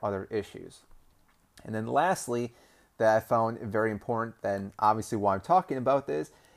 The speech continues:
is the immunity boosting that you get from pomegranate. So it is rich in vitamins and minerals.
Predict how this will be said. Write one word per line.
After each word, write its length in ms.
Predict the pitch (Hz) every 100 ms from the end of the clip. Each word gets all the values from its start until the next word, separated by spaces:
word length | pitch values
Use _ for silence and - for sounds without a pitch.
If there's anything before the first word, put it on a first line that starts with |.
| - -
is 300 | 131 117 120
the 120 | 131
immunity 480 | 131 131 147 143 135
boosting 600 | 113 131 123 - 101 98
that 140 | 98
you 160 | 107 104
get 360 | - 107 107
from 240 | - 107 101
pomegranate. 760 | - 101 101 95 101 - - _ _ _ _
So 240 | - 120
it 60 | 127
is 180 | 120 101
rich 300 | 107 160 -
in 180 | 143 123
vitamins 420 | 120 120 123 110
and 200 | 120 110
minerals. 540 | 104 104 104 - -